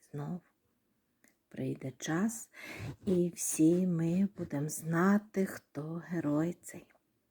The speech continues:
А зараз він ас, привид Києва. І знову злітати по тривозі, почув він наказ. Знов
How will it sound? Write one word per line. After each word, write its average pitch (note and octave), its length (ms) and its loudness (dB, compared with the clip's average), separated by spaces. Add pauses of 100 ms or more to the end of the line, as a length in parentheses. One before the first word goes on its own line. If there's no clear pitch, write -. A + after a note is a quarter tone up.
(280)
А - 140 -8
зараз G#3 720 -2
він D#3+ 380 -4 (640)
ас, D3 580 -4 (640)
привид E3+ 400 -6
Києва. D#3+ 580 -10 (880)
І F#3+ 60 -2
знову G#3+ 600 12
злітати G3+ 920 4 (140)
по E3+ 140 2
тривозі, E3+ 1040 0 (540)
почув D#3 520 -4
він E3+ 480 -4 (600)
наказ. D#3+ 640 -8 (1700)
Знов F#3 380 0